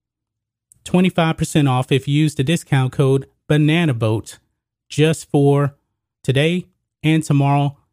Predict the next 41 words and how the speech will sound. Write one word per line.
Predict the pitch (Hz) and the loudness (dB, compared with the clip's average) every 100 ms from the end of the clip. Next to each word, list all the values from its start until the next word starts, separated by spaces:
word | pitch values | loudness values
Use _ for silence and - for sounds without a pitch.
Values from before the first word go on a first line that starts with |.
| _ | _
You | 139 | -2
can | 139 | 0
see | 131 143 | 0 0
I'm | 135 | 0
rocking | 127 127 - 131 | 0 -2 0 -2
the | 123 156 | -2 -2
E | 139 | 0
S | 131 - | 0 -2
P | - 135 131 - | -2 -2 -4 -10
C | - 139 | -4 0
N | 135 | 2
N | 127 127 127 _ _ | 0 -2 -4 _ _
Worldwide | 120 123 131 123 123 | -2 2 2 0 0
Leader | 123 113 | -2 -2
in | |
Woke | 110 123 - | 0 -2 -2
shirt | 139 117 - _ _ - | -4 -4 -6 _ _ -4
right | 113 110 | -2 0
now. | 92 67 - _ _ _ _ _ | -4 -8 -18 _ _ _ _ _
So | - 165 113 - _ | -2 0 0 -6 _
let's | 139 156 214 - - _ | -4 0 0 -2 -12 _
dive | 180 196 175 | -2 0 0
into | 170 156 135 | 0 0 -2
this. | 107 85 - _ _ _ _ _ _ | -2 -6 -14 _ _ _ _ _ _
Maria | 151 214 202 | 0 2 2
Taylor | 202 185 | 0 0
is | 156 | 0
expected | - 180 170 147 | -2 -2 -2 -4
to | 151 | -4
finish | 180 170 135 - | 0 2 0 -2
N | 175 | -2
B | 160 | 0
A | 143 | 0
Finals | 139 160 160 131 135 - _ | 0 -2 0 -2 -4 -8 _
with | 147 139 - | -4 -4 -2
N | 202 185 | -2 0
B | 196 185 | -2 -4
C | - 214 151 135 - _ _ _ | -2 -2 0 -2 -6 _ _ _
possibly | - 147 160 - 156 156 160 156 - | -4 0 0 -2 -2 0 0 -2 -4
on | 135 135 131 | -2 0 0
deck. | 117 90 - | 0 -2 -6